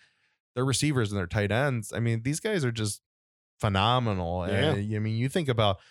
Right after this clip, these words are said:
Speaker 1: all the receivers that they got, and then you add in Ruckert that,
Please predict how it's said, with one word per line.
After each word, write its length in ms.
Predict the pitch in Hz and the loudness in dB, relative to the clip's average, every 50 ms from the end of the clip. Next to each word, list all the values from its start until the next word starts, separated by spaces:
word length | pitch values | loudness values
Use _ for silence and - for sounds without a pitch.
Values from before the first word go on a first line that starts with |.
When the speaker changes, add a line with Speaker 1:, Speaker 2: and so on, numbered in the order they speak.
| _ _ _ - | _ _ _ 0
Speaker 1:
all 100 | 143 143 | 2 2
the 80 | 127 117 | 4 4
receivers 440 | 107 - - 147 156 160 160 131 101 | 2 2 2 0 0 2 0 0 2
that 140 | 110 101 98 | 0 0 2
they 100 | 104 101 | 0 0
got, 200 | 98 110 104 104 | 2 2 2 2
and 80 | 104 107 | 2 0
then 120 | 110 110 | 0 0
you 140 | 110 110 113 | 0 2 4
add 160 | 113 113 110 | 4 4 4
in 240 | 110 104 104 98 - _ _ - 90 | 4 2 0 -2 -6 _ _ -18 -12
Ruckert 480 | 101 104 110 135 - - - 82 67 - _ _ _ | -4 -2 -2 -2 -2 -4 -10 -12 -12 -14 _ _ _
that, 380 | - 104 101 95 95 98 98 - | -2 2 2 4 4 2 0 -2